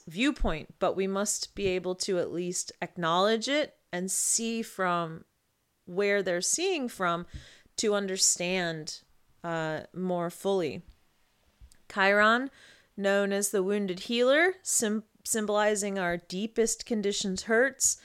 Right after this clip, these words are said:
As this planet goes direct, um, our personal healing is gonna need attention. It's gonna be fired up, especially if you're in your Chiron return right now. So if you're in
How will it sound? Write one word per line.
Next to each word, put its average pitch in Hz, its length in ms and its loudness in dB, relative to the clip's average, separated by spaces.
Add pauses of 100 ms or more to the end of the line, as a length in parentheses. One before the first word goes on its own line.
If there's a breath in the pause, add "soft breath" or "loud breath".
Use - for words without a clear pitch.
(400 loud breath)
As 185 300 0
this 185 400 2
planet 180 560 -4
goes 175 340 -2
direct, 180 720 0 (240)
um, 190 460 0 (160)
our 214 80 4
personal 302 480 2
healing 180 580 -2
is 165 160 -6
gonna 175 500 -4 (160)
need 175 260 -4
attention. 226 600 0
It's 143 200 -10
gonna 170 500 -6 (560 loud breath)
be 190 100 -4
fired 196 400 4
up, 226 180 2
especially 208 460 0
if 233 100 -2
you're 233 120 0
in 240 120 -2
your 233 120 0
Chiron 226 480 2
return 262 440 0
right 190 220 0
now. 143 280 -8
So - 180 -6
if 160 160 -4
you're 185 200 -4
in 185 300 -4